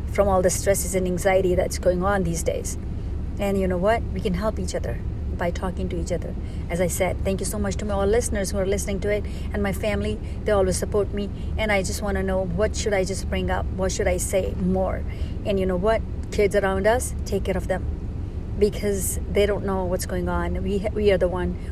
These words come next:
who have to be very careful, bring all the happiness for them. We have to bring all the fun activities for them. We have to be there for them to enjoy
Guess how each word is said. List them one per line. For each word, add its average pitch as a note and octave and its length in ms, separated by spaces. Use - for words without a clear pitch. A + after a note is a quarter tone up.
who A3 120
have F#3 320
to F#3+ 80
be F3 140
very F#3+ 220
careful, F#3 480
bring F#3+ 420
all F#3 160
the F#3 100
happiness F3+ 460
for E3+ 140
them. E3+ 300
We G#3 80
have G3 180
to G3 80
bring G3 220
all G3 260
the F#3+ 160
fun G#3+ 200
activities F#3+ 520
for F#3+ 140
them. F3+ 260
We G3 80
have G#3 240
to G3+ 80
be F#3 120
there F#3+ 360
for G#3 260
them F3+ 340
to G#3 120
enjoy F3+ 520